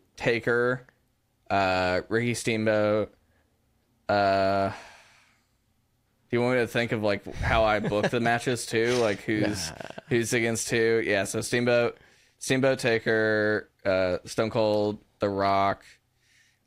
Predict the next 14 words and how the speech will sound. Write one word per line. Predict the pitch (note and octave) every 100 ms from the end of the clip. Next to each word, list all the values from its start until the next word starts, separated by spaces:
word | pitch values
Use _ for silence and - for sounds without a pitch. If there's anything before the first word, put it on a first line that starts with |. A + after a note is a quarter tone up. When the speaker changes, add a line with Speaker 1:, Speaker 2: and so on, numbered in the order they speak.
| -
Speaker 1:
Um, | G#2 F#2+ F#2 F#2 F#2 F#2 F#2 A2+ - _ _ _ _ _ _ _ _ _ _ _ _ _ _ -
Ric | A2
Flair. | - G#2+ G#2 G#2 G#2+ _ _ _ _ _ _ _ _ _ _ _ _ _ _ _ _ _ _ _ _
Huge | _ C3 B2
fan | - A#2+ A#2
of, | A2 G2+ G2 - -
uh, | G2 F#2+ F#2+ F2+ F2+ F2 F2 - _ _ _ _
it's | - -
actually | D4 C#4+ A3
kind | F3 D3+
of | C3+
like | A#2+ A2
a, | G#2+ G2+ -
an | G#2 G2